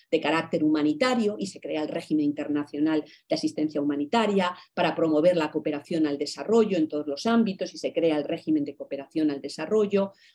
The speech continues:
o para desarrollar y estimular el respeto a los derechos humanos y las libertades fundamentales de todos, sin hacer distinción alguna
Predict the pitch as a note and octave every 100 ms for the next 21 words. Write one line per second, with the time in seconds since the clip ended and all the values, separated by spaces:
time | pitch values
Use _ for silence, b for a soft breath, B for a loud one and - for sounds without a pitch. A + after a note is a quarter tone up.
0 | b G#3 G#3 G#3+ G#3+ A3 A3 - _ _
1 | _ D#3 G#3+ G#3 F#3+ F3 E3 D3 - F3
2 | D#3 D3+ C#3+ b b b E3 D#3 - G3+
3 | G3 D3+ C#3+ C#3+ D#3 F#3+ F#3+ F#3 D#3 D#3
4 | - D#3 C#3+ D3+ C#3+ C#3+ - F3 D#3+ -
5 | D3 C#3+ C#3+ C#3+ C#3+ D3 D#3+ A3+ F#3 E3
6 | E3+ - G3+ F3+ F3+ C4 A#3+ G3 F#3+ -
7 | D#4 D#4 C#4 B3+ G3 E3+ F#3 E3 D#3